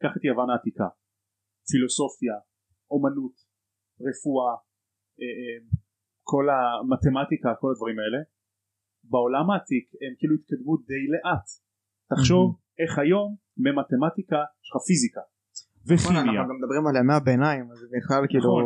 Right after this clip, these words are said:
Speaker 1: ואז כאילו בגלל שיש אקדמיה, יעני אוני-, אוניברסיטה לקסם,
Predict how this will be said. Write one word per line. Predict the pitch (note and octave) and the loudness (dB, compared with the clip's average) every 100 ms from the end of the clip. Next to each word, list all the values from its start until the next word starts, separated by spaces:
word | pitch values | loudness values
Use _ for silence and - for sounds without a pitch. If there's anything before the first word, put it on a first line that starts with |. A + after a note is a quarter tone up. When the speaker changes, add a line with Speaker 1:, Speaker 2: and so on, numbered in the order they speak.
| A#2+ | 0
Speaker 1:
ואז | C#3 C#3 | -2 -4
כאילו | D#3 C3 | -6 -4
בגלל | C3 C#3+ | -2 -2
שיש | D#3+ - B2 | -2 -4 -8
אקדמיה, | - B2+ A#2 C#3 G#3+ F#3 C3 B2+ D#3+ - B2 | -4 -4 2 2 4 4 2 0 -4 -4 -2
יעני | A#2+ C#3 C3+ | 0 0 2
אוני-, | C3 D3 | 2 2
אוניברסיטה | B2+ B2 C3+ D3 C3 A2+ | 2 2 2 0 0 0
לקסם, | A2+ - F#3 - - B2 | -4 0 2 2 0 -2